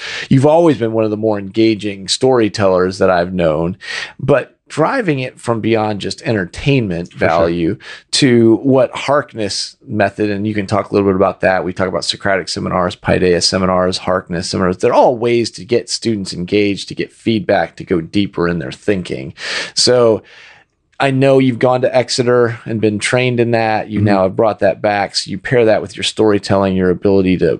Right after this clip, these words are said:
Speaker 1: be hospitable. I think that's one of the things you're best at. You're
Speaker 2: Mm-hmm.
Speaker 1: hospitable and welcoming people in and making people feel loved and seen. And you and Kelly both do that really well. But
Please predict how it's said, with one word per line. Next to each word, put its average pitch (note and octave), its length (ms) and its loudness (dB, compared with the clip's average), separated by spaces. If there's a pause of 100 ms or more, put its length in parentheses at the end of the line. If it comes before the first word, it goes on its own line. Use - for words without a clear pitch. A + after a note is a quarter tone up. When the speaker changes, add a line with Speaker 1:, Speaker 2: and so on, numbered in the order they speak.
Speaker 1:
be G2 160 -8
hospitable. F#2 720 0
I E2 80 2
think G2+ 180 -2
that's G2 220 -2
one G2 100 0
of F2 100 2
the F2+ 60 -2
things F2+ 320 -2
you're C#2+ 80 0
best F2+ 400 -2
at. C2+ 180 0
You're E2 140 -2
Speaker 2:
Mm-hmm. F2+ 80 2
Speaker 1:
hospitable F2 640 0
and F2+ 180 -2
welcoming F#2 600 -2
people F2+ 480 -2
in G2 260 2
and F2 140 0
making F2+ 280 -2
people E2+ 220 -6
feel E2+ 340 -2
loved F2+ 460 2
and D#2 180 -6
seen. G#2+ 540 2 (400)
And G#2+ 180 2
you G#2+ 160 4
and F2 140 0
Kelly F#2 280 2
both G2 280 0
do G2 140 0
that F#2 180 2
really F2+ 240 2
well. G2 500 2 (440)
But C3+ 200 2